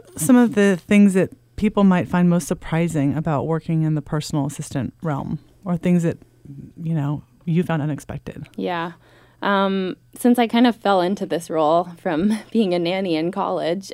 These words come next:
Speaker 2: uh, basically what happened was I worked for this family and their personal assistant was leaving and I was graduating and I was like, "Great, this is an awesome job,
Speaker 1: Let's
Speaker 2: awesome
Speaker 1: do it.
Speaker 2: salary, let's do it."
Speaker 1: <laughs>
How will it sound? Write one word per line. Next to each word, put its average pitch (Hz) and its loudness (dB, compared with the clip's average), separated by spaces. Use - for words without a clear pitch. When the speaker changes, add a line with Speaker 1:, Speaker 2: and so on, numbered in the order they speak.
Speaker 2:
uh, 165 0
basically 175 -2
what 170 -2
happened 175 -8
was 160 -8
I 165 -4
worked 170 -6
for 175 -8
this 170 -8
family 156 -8
and - -8
their 151 -6
personal 170 -12
assistant - -14
was - -14
leaving 175 -6
and 170 -8
I 139 -10
was 151 -10
graduating 196 -4
and 208 -6
I - -12
was - -16
like, 190 -10
"Great, - -6
this - -14
is 180 -14
an - -18
awesome 180 -8
job, 208 -4
Speaker 1:
Let's 196 2
Speaker 2:
awesome 247 2
Speaker 1:
do 349 6
it. 240 8
Speaker 2:
salary, 202 0
let's 202 0
do 202 -4
it." 110 -6
Speaker 1:
<laughs> - -20